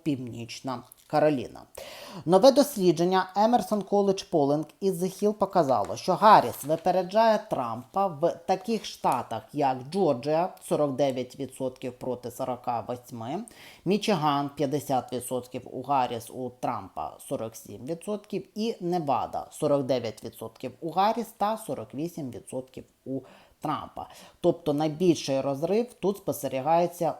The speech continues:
у Мічигані, це три відсотки. В інших штатах, Джорджія та Невада, розрив лише один відсоток. Водночас опитування показало, що Трамп випереджає Гарріс в шт-, штатах Аризона,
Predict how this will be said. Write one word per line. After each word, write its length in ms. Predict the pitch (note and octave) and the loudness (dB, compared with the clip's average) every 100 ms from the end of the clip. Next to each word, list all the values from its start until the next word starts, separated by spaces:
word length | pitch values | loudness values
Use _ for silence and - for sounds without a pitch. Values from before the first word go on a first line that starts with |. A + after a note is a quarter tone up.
| - | -2
у 220 | F3+ F3 | 2 2
Мічигані, 840 | E3 E3 D3+ C#3+ B2+ C3 D3 F3 | 0 -2 -2 -6 -4 -4 -4 -4
це 240 | F3 F#3+ | -4 -2
три 300 | G3 E3 C#3 | -2 -2 -2
відсотки. 800 | C3+ C3+ - B2 - - - - - - - - | -2 -4 -6 -10 -10 -14 -18 -16 -18 -20 -20 -14
В 280 | B2+ C3 C#3+ - - | -10 -2 -2 -2 -4
інших 420 | F3 D3 - F#3+ | -2 0 -2 -4
штатах, 540 | - G#3 G#3 G#3 F3 | -2 0 0 -2 -6
Джорджія 460 | C#3 C#3 C3 B2+ A#2+ | -2 -2 -2 -2 -2
та 180 | - C3+ | -2 -4
Невада, 800 | C#3+ D3+ F#3+ A3 G3+ G#3 G3 C3 | -4 2 2 2 2 2 2 0
розрив 500 | C#3 C#3+ D#3+ F#3 D3+ | -2 -2 0 0 -2
лише 460 | B2 - D3 D3 - | -6 -4 -2 -4 -2
один 460 | D3 A#2+ C3+ B2+ B2+ _ - | -4 -2 -4 -6 -8 _ -12
відсоток. 560 | C#3+ D#3 - - - - - - - - | -6 -6 -6 -10 -12 -18 -18 -20 -18 -16
Водночас 800 | C3 D3+ A3 B3+ G3 - A#2 - - | 0 4 4 4 2 2 -6 -6 0
опитування 680 | G#3 G#3 G3 G3 E3+ D3 | 0 2 2 2 0 0
показало, 560 | C3+ C#3+ C#3+ C#3+ F3+ G#3+ | 0 0 2 4 4 4
що 160 | - G3 | -2 -4
Трамп 380 | G3+ G#3 D#3+ | 0 0 0
випереджає 680 | C3+ B2+ B2+ B2 B2 D3+ C3 | -2 -2 -4 -4 0 2 2
Гарріс 480 | C3 B2 A2 G#2 - | 2 -2 -2 -6 -10
в 120 | B2+ | -6
шт-, 560 | C#3 - - - - A#2 - | -6 -6 -12 -10 -6 -6 -8
штатах 640 | - - D#3 B2+ G#2+ G2+ - - | -16 -2 2 2 -2 -12 -16 -8
Аризона, 760 | - G3+ F#3 C3+ C3 A#2+ C#3 G#3 | 2 4 4 2 -4 -4 -4 -4